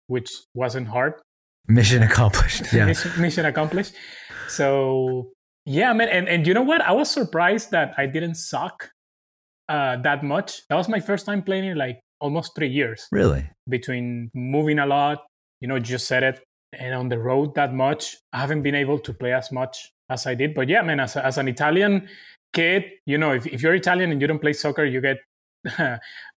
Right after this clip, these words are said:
Speaker 1: you get kicked out of the house, you get <laughs> disowned by your family. So I grew up playing soccer.
Speaker 2: Can you give us an idea of how,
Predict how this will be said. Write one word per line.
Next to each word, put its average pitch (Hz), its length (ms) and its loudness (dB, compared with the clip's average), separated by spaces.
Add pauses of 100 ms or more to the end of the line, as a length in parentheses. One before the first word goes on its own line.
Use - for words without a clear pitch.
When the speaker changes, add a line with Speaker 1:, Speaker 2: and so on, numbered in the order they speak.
(520)
Speaker 1:
you 139 120 -6
get 143 220 -4
kicked 151 180 -2
out 139 120 2
of 123 100 -2
the 120 80 -4
house, 131 540 -2
you 120 120 -10
get 131 260 -2 (400)
<laughs> - 420 -8
disowned 147 600 0
by 151 120 2
your 143 160 2
family. 165 360 0
So 123 400 -2 (340)
I 131 100 0
grew 151 160 2
up 156 80 0
playing 147 220 2
soccer. 147 440 -2 (160)
Speaker 2:
Can 127 120 8
you 143 60 8
give 180 100 4
us 175 100 2
an 160 80 6
idea 95 440 6
of 80 200 4
how, 78 560 2